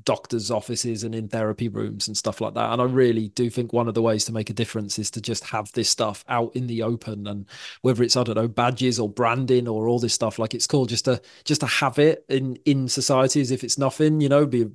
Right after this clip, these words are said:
read Lost Connections by Johan Hari on the bus, you know, that, that sort of stuff. So it's just out there. And, um, yeah, the idea that there's a Why So Sad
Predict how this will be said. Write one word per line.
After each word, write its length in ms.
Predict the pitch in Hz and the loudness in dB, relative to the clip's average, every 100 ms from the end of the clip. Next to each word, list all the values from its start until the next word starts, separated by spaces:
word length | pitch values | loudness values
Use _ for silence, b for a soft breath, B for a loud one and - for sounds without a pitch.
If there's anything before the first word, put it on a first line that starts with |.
| 110 | -8
read 260 | 110 123 113 | -2 -2 0
Lost 300 | 113 113 - | 0 0 0
Connections 540 | 135 127 - 139 135 | 0 0 0 0 0
by 140 | 117 120 | 2 4
Johan 300 | 127 123 117 | 6 4 2
Hari 300 | 127 123 123 | 2 2 2
on 100 | 120 | -2
the 80 | 113 | 0
bus, 320 | 123 98 - | 0 0 -4
you 80 | 113 | 2
know, 220 | 131 139 | 4 4
that, 220 | 127 - | 4 2
that 200 | 135 - | 0 0
sort 160 | - 120 | 0 0
of 80 | |
stuff. 300 | 110 123 113 | 0 0 0
So 100 | - | -2
it's 140 | 113 104 | -6 -6
just 240 | - - | -8 -4
out 160 | 113 110 | -4 -2
there. 280 | 107 104 98 | -2 -4 -4
And, 160 | 110 | -4
um, 260 | 110 104 101 B B B | -4 -4 -8 B B B
yeah, 180 | 135 123 | 2 4
the 100 | 123 | 4
idea 380 | 123 127 139 123 | 4 6 6 4
that 140 | 120 | 2
there's 120 | 123 | -2
a 100 | 113 | -2
Why 220 | 117 117 | 0 0
So 160 | 113 117 | 0 -2
Sad 380 | 110 120 110 | -2 -2 -2